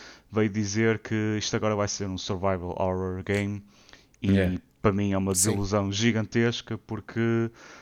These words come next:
Speaker 1: eh, queria algo que fosse o thriller suspense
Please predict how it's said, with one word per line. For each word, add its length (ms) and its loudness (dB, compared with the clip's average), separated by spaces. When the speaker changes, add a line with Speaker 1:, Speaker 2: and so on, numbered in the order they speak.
Speaker 1:
eh, 300 0
queria 260 8
algo 240 4
que 60 -12
fosse 380 -2
o 360 2
thriller 400 2
suspense 720 -4